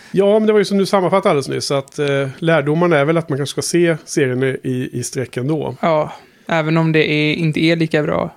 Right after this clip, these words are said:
Speaker 2: så är, så är det väldigt bra payoff sen ändå när man har tagit det.
Speaker 1: Även om det inte är lika bra i varje enskilt steg så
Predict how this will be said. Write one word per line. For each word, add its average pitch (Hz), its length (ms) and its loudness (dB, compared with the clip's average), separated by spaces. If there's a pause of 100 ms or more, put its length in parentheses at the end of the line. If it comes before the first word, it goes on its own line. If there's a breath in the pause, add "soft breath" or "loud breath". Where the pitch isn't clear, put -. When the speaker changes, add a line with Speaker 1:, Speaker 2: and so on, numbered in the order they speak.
(100)
Speaker 2:
så - 140 -2
är, 151 320 2
så - 160 -4
är 151 140 2
det 156 320 0
väldigt 165 340 -2
bra - 180 -2 (160)
payoff 180 440 -2
sen 175 260 -4
ändå 175 200 -4
när 170 100 -2
man 170 100 -2
har 160 60 -2
tagit 156 260 0
det. - 380 -2 (260 loud breath)
Speaker 1:
Även 175 220 2
om 180 120 2
det 170 500 2
inte 170 240 0
är - 20 2
lika 151 240 -2
bra 139 280 2
i - 20 2
varje 135 320 2
enskilt 123 300 -4
steg 127 520 -2
så 117 360 -2